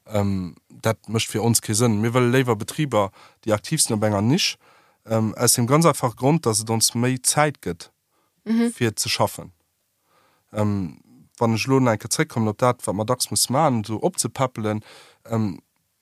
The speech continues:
Speaker 1: den, äh, schon als Beispiel die erste Firma, die man kauft von, äh, zweitausendfünfzehn, zweitausendsechzehn, das war Odyssey Hygiene.
Speaker 2: Die sie auch komplett nicht, das wird, das wird
Speaker 1: Na
Speaker 2: man
Speaker 1: genau,
Speaker 2: sonst nicht,
Speaker 1: das,
Speaker 2: ja.
Speaker 1: das,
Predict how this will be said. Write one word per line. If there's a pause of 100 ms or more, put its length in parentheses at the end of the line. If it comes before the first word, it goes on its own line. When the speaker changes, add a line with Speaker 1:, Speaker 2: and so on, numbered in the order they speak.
(120)
Speaker 1:
den,
äh,
schon
als
Beispiel
die
erste
Firma,
die
man
kauft
von,
äh,
zweitausendfünfzehn,
zweitausendsechzehn,
das
war
Odyssey
Hygiene. (840)
Speaker 2:
Die
sie
auch
komplett
nicht,
das
wird, (140)
das
wird
Speaker 1:
Na
Speaker 2:
man
Speaker 1:
genau,
Speaker 2:
sonst
nicht,
Speaker 1:
das,
Speaker 2:
ja.
Speaker 1:
das,